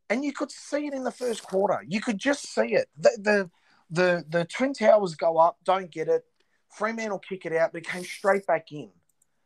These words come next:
And eventually that damn wall was gonna break. And I actually did at halftime. I went around with Webby and, uh, met up with, uh, Paul Barbaza at the ground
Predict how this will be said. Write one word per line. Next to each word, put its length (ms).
And 120
eventually 540
that 260
damn 300
wall 180
was 160
gonna 180
break. 360
And 80
I 160
actually 380
did 360
at 140
halftime. 720
I 80
went 180
around 280
with 200
Webby 460
and, 400
uh, 160
met 200
up 160
with, 220
uh, 220
Paul 240
Barbaza 540
at 100
the 60
ground 480